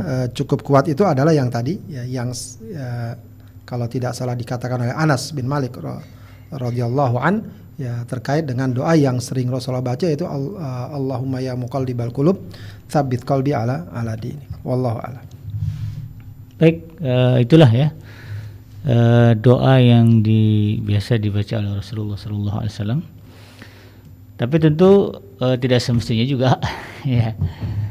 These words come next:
Speaker 2: Eh, eh, itu menjadi doa, eh, andalan kita juga, karena kan tentu hajat kita berbeda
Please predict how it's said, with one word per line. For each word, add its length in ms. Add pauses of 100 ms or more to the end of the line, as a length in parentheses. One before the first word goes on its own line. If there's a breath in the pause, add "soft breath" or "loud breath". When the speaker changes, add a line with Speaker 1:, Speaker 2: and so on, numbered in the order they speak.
(360 loud breath)
Speaker 2:
Eh, 720 (360)
eh, 360 (200)
itu 160
menjadi 400
doa, 320 (400)
eh, 480
andalan 400
kita 160
juga, 320
karena 160
kan 160
tentu 160
hajat 400
kita 240
berbeda 480